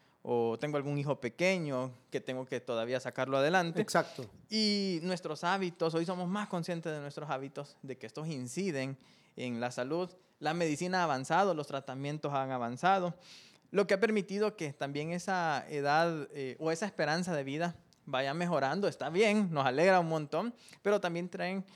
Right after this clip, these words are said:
Speaker 1: esos aspectos que, que vienen a recaer en, "Bueno,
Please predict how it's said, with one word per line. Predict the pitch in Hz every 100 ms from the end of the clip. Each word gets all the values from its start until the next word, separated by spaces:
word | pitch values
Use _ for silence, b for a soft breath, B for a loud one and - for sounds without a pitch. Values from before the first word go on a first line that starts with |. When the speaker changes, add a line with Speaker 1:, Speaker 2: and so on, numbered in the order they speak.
| b b
Speaker 1:
esos | 147 151 180 165
aspectos | 165 170 - 180
que, | - 127 120 -
que | 139
vienen | 135 139 156 156
a | 139
recaer | 139 120 127
en, | 151 135 120
"Bueno, | 135 117 139